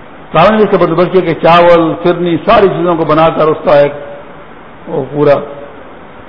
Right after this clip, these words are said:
بوجھ پنڈ بنا کر سر پر رکھ کر آدمی لاتا تھا، اس کے ذمہ والے کیے، وہ لے کر آیا،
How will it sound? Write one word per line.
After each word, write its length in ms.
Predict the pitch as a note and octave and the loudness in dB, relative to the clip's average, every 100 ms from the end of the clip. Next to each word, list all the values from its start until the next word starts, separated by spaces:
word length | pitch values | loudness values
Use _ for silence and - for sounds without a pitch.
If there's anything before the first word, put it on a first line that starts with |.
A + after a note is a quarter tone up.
| - - | -16 -4
بوجھ 380 | D3+ D3+ B2+ | 0 0 0
پنڈ 180 | E3 D#3+ | -2 0
بنا 160 | D3 D3+ | 2 2
کر 220 | D#3 C#3 | 0 -2
سر 140 | D3 | -2
پر 80 | D3+ D3 | 0 -2
رکھ 120 | D3 | -2
کر 60 | C#3 | -4
آدمی 240 | C3 C3 | -2 -4
لاتا 180 | B2+ C3+ | -6 -6
تھا، 140 | - | -8
اس 100 | E3+ C#3+ | -8 -4
کے 160 | D3 | -4
ذمہ 100 | C#3+ | -2
والے 240 | C3+ B2+ B2 | -4 -4 -8
کیے، 220 | C3+ A#2 - - - - - - - - | -10 -14 -14 -20 -20 -20 -20 -20 -20 -10
وہ 120 | F3 | -2
لے 140 | D#3 D#3+ | 0 0
کر 140 | D#3+ | 2
آیا، 260 | C#3+ C#3+ | 4 4